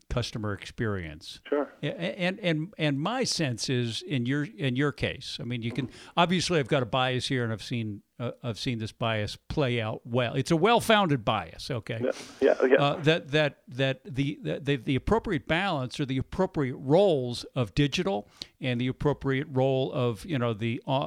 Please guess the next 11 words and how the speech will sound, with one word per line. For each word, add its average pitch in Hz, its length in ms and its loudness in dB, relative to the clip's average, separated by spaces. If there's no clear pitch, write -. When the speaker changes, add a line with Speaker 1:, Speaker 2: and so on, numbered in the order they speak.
Speaker 1:
um, 110 280 -2
uh, 131 100 2
not 147 460 2
digital, 113 440 -4
you 113 100 -2
know, 113 120 -2
the 110 100 -4
human, 123 420 -2
human, 123 460 2
Speaker 2:
Yeah. - 60 -14
Speaker 1:
that, 151 240 2